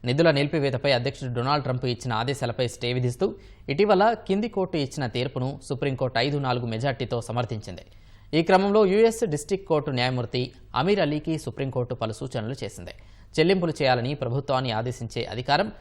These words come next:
ట్రయల్ కోర్టుకు లేదని స్పష్టం చేసింది. ఈ అంశంలో దిగువ కోర్టు న్యాయమూర్తి అమీర్ అలీ స్పష్టతనివ్వాలని ఆదేశించింది.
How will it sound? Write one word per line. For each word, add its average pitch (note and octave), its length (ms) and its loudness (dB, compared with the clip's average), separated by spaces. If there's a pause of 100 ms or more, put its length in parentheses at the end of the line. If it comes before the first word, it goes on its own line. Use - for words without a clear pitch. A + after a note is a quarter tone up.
(200)
ట్రయల్ G3 280 4
కోర్టుకు G3+ 300 -2
లేదని D3 380 0
స్పష్టం - 400 -8
చేసింది. G2 320 -12 (1400)
ఈ C#3+ 100 2
అంశంలో G#3+ 400 4
దిగువ E3+ 280 2
కోర్టు G3 280 -2
న్యాయమూర్తి C#3 480 -2 (220)
అమీర్ B2+ 240 -2
అలీ A#2 200 0
స్పష్టతనివ్వాలని A#2 840 -4
ఆదేశించింది. A2+ 600 -4